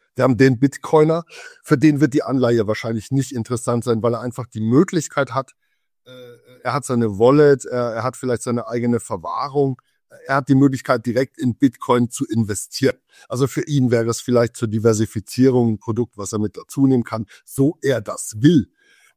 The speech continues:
Äh, es, es gibt Bitcoiner, die sagen, Diversifizierung macht überhaupt keinen Sinn. Man muss immer alles in Bitcoin tun, weil die Theorie ist, dass Bitcoin am Ende alle anderen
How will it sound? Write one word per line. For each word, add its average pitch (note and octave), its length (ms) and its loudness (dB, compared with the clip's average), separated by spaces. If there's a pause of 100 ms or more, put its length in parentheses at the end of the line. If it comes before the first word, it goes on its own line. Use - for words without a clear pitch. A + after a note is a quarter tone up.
(180)
Äh, A#2+ 200 -2
es, G#2+ 180 -10
es - 160 -8
gibt A#2 220 -4
Bitcoiner, C3 480 0
die A#2+ 80 0
sagen, A#2 260 -2
Diversifizierung A2+ 800 -2
macht A#2+ 160 -4
überhaupt A2+ 400 -2
keinen B2+ 400 -2 (760)
Sinn. C3+ 380 2
Man B2+ 140 2
muss D#3 340 4
immer C3+ 300 2
alles C3 240 0
in A2+ 160 -4
Bitcoin C3 360 -2
tun, B2 260 -6 (280)
weil B2+ 220 0 (180)
die B2 140 0
Theorie C3 420 2
ist, C#3 220 -4
dass A#2 120 -2
Bitcoin C3+ 400 -4
am A2+ 120 -2
Ende A#2 260 -2 (100)
alle C3+ 360 -2
anderen A#2 400 -4